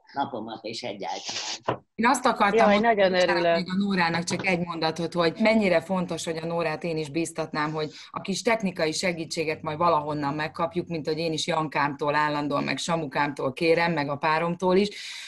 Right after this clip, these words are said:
Speaker 2: hogy nagyon fontos lenne, én is egyetértek Anitával, hogy, hogy buzdítsalak téged, mert az én életemben a sok vacak cikken kívül összesen három olyan riport volt, amiből kiderültem én magam.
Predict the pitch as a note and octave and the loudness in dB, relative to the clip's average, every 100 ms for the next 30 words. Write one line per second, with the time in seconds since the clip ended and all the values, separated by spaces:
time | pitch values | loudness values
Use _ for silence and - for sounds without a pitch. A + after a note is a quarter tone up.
0 | - F#3 F3 A3 F#3 E3 C3+ E3+ D#3+ E3 | -2 2 4 4 4 2 0 -4 -4 -4
1 | - D#3+ D#3 D#3+ D#3+ D#3 D#3 D#3 C#3+ D3 | 0 0 2 2 0 0 -2 -2 -2 -4
2 | D3 C#3+ D#3 D3 C#3 D3 C#3+ D3 D#3 D#3 | -4 -4 -2 0 0 0 2 2 0 -2
3 | - - - E3 D#3 - E3 F3 E3 F#3 | -12 -20 -2 2 2 2 0 0 4 4
4 | D#3 E3+ - D#3 D3+ - D#3 F3 E3+ D#3+ | 4 0 0 0 0 2 4 4 2 0
5 | D#3+ - - E3+ G#3 F#3+ E3 E3 E3 D#3+ | 0 -6 -4 0 4 6 4 4 2 2
6 | D#3+ - A3+ G#3+ F#3 F3+ E3 - - E3+ | 2 2 2 2 0 2 0 -2 -2 -2
7 | E3 D3+ C#3 E3 D3+ - A#3 - F3 D#3+ | -2 -4 -2 -2 0 2 2 0 -2 0
8 | D3+ F3+ F3 D#3 D3+ D3 D3 C#3 D3 - | 0 2 2 2 0 0 0 0 -2 0
9 | D3 C#3 D3 C#3+ D#3 E3 D3 D#3 G#3+ F3+ | 0 0 -2 -2 0 -2 2 2 2 -2
10 | - C#3+ C#3 C#3 - E3+ C#3+ C3+ C3 C3+ | -4 -16 -14 -14 -8 -6 0 2 2 0
11 | C3+ | -2